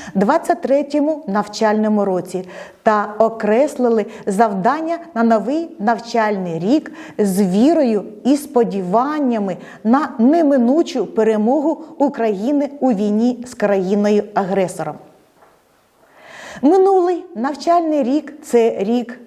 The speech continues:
викликів, період прийняття складних рішень, зумовлених війною. Попри все, вчителі,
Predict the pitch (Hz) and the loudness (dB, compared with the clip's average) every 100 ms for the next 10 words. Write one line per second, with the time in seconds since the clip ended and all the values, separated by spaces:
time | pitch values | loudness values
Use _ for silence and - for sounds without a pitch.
0 | - 196 226 - 180 170 165 - - - | -6 0 2 0 -6 -8 -10 -10 -16 -20
1 | - - - - 240 285 320 320 320 247 | -20 -20 -8 2 2 4 2 0 0 2
2 | 247 247 254 262 254 226 202 226 226 202 | 2 2 2 0 0 -4 -2 -2 -4 -4
3 | 190 180 190 190 - - - 180 208 208 | -4 -6 -6 -8 -12 -10 -4 2 2 2
4 | 240 254 240 240 - 185 208 208 185 175 | 2 2 0 -2 -4 -4 0 2 0 -2
5 | 175 - - - _ _ - - - - | -6 -12 -20 -20 _ _ -20 -20 -20 -20
6 | - - 247 277 294 269 269 269 - - | -20 -2 2 2 2 2 2 0 -6 -18
7 | - - - - 226 196 - - - 285 | -20 -18 -6 0 2 0 -6 -8 -2 0
8 | 285 254 202 175 | 2 0 0 -6